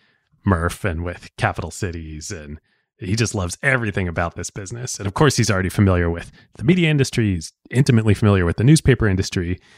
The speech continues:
He knows a little bit about the, if not television, the sort of moving picture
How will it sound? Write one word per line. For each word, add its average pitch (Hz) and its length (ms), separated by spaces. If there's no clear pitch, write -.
He 185 160
knows 262 320
a 196 80
little 247 580
bit 175 260
about 95 760
the, 90 680
if 214 220
not 214 260
television, 101 1300
the 92 140
sort 101 320
of 82 360
moving 127 500
picture 82 760